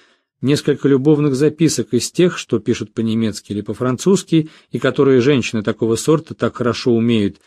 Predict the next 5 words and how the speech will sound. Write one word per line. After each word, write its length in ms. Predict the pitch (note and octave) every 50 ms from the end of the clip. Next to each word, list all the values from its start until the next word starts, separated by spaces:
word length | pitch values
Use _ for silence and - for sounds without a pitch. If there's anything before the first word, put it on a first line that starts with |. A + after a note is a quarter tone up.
| _ _ _
заставить 640 | - A#2 B2 A#2 - - - B2+ A2+ G#2+ G#2 G2+ G#2+
банкиров 640 | G2 A2 G#2 G2+ G2+ _ - D#3 D#3+ D3+ A2+ - - _ _ _ _ _ _
всех 320 | - - - C3 G#2 - -
национальностей 920 | G#2 F#2 - G#2+ G2+ G2 A2 C#3 D#3+ E3 D#3+ D3+ - - D#3 D3+ D#3 - _ _ _ _ _
обменивать 760 | - C3 A2+ G#2 G2+ G2 G2+ G#2 G2+ G#2+ G#2+ G#2 G#2 - -